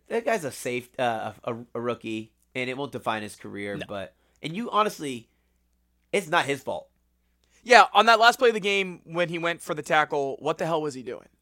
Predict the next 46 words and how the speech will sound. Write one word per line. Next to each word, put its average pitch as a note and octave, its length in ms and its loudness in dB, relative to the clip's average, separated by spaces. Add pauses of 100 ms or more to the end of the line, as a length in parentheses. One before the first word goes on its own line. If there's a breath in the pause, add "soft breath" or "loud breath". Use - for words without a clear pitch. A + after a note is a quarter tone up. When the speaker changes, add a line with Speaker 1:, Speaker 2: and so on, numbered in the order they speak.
(420)
Speaker 1:
I D#3 140 10
know, G#3 120 2
dude. B2+ 140 -2
He's C3+ 80 -14
trying F#3 160 -2
to - 40 -16
take E3+ 100 -4
his D3+ 100 -8
legs F3 240 -2
out, D2 200 -8 (220)
and B2 120 -6
he B2+ 80 -6
whiffed. A#2+ 380 -8 (680)
Speaker 2:
He F#3+ 100 -8
was F#3 80 -2
trying C4+ 160 6
to G3 40 -4
keep G#3+ 120 -6
him F3 60 -2
in D#3 80 0
bounds, G#2 320 -6
right? D3+ 180 -2
I B2+ 40 -6
Speaker 1:
And, D#3+ 80 0
Speaker 2:
mean, D#3 100 0
that's D3 240 -6
Speaker 1:
um, A2+ 460 -4 (360)
man, E3+ 220 -8
who D3+ 180 -8
was D3+ 340 -2
it? G2+ 220 -10 (1040 soft breath)
Uh, B2 280 0
a A#2+ 60 -2
Hall F#3+ 200 6
of G3+ 100 0
Famer, C#3 500 -2 (340)
uh, A2 240 -2 (200)
who B2+ 120 -12
played C3 280 -2
for A2+ 440 -4
the G#2 420 -10
Pittsburgh C#3 340 -6
Steelers G2 440 -8
said A2+ 240 -6
it D#2+ 160 -14
best. - 480 -16